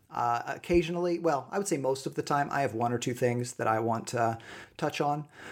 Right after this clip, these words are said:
but the majority of the meeting is just for them to talk about how is work going for them, what challenges are they up against.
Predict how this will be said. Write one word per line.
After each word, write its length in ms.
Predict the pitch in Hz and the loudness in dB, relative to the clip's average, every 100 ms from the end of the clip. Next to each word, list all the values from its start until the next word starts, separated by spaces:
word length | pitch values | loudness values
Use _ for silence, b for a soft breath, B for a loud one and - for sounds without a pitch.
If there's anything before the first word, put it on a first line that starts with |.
| B - | B 0
but 380 | 139 135 - - | 2 2 -2 -8
the 200 | 135 139 | 2 4
majority 600 | 135 147 139 143 160 156 | 2 -2 -2 2 2 2
of 80 | 120 | 0
the 60 | 120 | 0
meeting 240 | 120 123 | 0 0
is 140 | 131 123 | 0 0
just 160 | 214 | 0
for 60 | 127 | 2
them 180 | 135 165 | 2 0
to 80 | |
talk 260 | - 110 107 | -2 -2 0
about 420 | 107 110 113 110 - B B B B B B - - | 0 2 2 0 -6 B B B B B B -16 -4
how 240 | 135 139 | 2 2
is 120 | 131 | 2
work 260 | 120 123 131 | 0 0 2
going 220 | 160 165 | 2 2
for 140 | 160 | -2
them, 380 | 147 135 135 131 123 - | 2 2 2 -2 -6 2
what 220 | 139 131 | 4 4
challenges 720 | - 135 143 156 147 147 139 | 2 2 2 2 2 2 0
are 100 | - | 0
they 140 | 127 127 | 2 2
up 140 | 123 | 2
against. 460 | 123 131 123 - | 0 0 0 -2